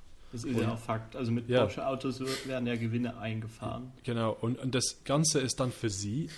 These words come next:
Speaker 2: wenn du denkst, okay, ich bin Porsche durch und durch, das ist ja alles ein Klotz am Bein dann.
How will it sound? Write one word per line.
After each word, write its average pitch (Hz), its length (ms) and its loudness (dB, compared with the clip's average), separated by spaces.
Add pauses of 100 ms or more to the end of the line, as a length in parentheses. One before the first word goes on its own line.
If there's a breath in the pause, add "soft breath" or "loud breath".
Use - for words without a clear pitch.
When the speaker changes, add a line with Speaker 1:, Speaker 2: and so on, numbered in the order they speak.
Speaker 2:
wenn 110 140 -2
du 104 80 -10
denkst, 107 320 -2
okay, 110 200 -4
ich 104 180 -8
bin 101 180 -6 (100)
Porsche 160 400 0 (140)
durch 117 180 -4
und 113 60 -4
durch, 151 260 0 (300 loud breath)
das 107 80 -2
ist 107 120 -2
ja 143 120 4
alles 120 260 2
ein 117 80 -4
Klotz - 360 0
am 104 120 2
Bein 92 300 0
dann. 85 160 0